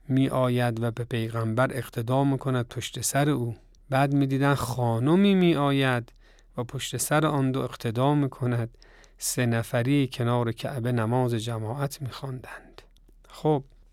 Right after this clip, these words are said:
از اون طرف اولین واجب هم برای امت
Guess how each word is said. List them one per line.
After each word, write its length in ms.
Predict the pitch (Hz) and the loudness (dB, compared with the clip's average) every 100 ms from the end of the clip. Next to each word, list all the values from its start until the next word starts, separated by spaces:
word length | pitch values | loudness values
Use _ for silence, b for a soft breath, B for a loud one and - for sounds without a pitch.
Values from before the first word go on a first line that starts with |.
| - | -2
از 180 | 147 175 | 0 2
اون 140 | 214 | 2
طرف 400 | 196 180 175 170 - | 2 2 2 0 -4
اولین 640 | - 139 120 120 139 196 208 | 0 0 0 0 4 6 6
واجب 540 | 139 135 127 123 170 | 6 2 2 2 0
هم 300 | 139 151 135 | 2 0 0
برای 360 | 120 123 117 113 - | 0 0 0 0 -2
امت 600 | 147 127 123 123 165 - | 0 2 2 2 2 2